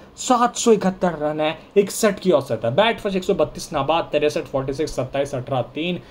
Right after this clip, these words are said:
Chase के ऊपर नाइंटी एट knocked out, सतहत्तर, सिक्सटी सेवन,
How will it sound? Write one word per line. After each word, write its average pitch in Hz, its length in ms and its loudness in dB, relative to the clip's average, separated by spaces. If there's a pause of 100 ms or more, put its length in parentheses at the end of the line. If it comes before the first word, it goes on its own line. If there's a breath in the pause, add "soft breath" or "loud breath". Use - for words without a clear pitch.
(200 loud breath)
Chase 180 200 4
के 175 80 -2
ऊपर 170 140 0
नाइंटी 151 400 0
एट 135 160 2
knocked 123 320 0
out, 113 160 2
सतहत्तर, 180 720 2
सिक्सटी 180 360 0
सेवन, 135 420 2